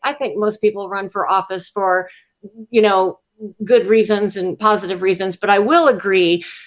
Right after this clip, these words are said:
that running for office, um, requires a thick skin and a lot of money.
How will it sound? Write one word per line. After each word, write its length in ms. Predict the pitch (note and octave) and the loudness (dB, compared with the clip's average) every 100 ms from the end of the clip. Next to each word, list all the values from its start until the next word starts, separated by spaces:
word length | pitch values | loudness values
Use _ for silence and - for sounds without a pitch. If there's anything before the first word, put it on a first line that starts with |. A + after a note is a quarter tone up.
| - | 0
that 220 | A3 - G3+ | 0 0 2
running 320 | B3+ C4 B3+ | 2 2 0
for 240 | A3 - | 0 2
office, 500 | A3 A3 G3+ G3 - - - _ G#3+ | 2 2 0 -2 -6 -16 -20 _ 0
um, 320 | G#3 G3+ G#3 - | 2 2 0 -2
requires 640 | G#3 G#3 A3+ G#3+ G#3 F#3+ | 0 2 2 4 4 2
a 140 | G3 F#3 | 0 0
thick 280 | - B3+ | -2 -2
skin 400 | - - A3+ G#3+ | -4 -2 0 0
and 120 | G3 F#3+ | 0 0
a 60 | |
lot 220 | F#3+ F3+ | 2 2
of 60 | E3+ | 2
money. 400 | E3 D#3+ - | -2 -4 -10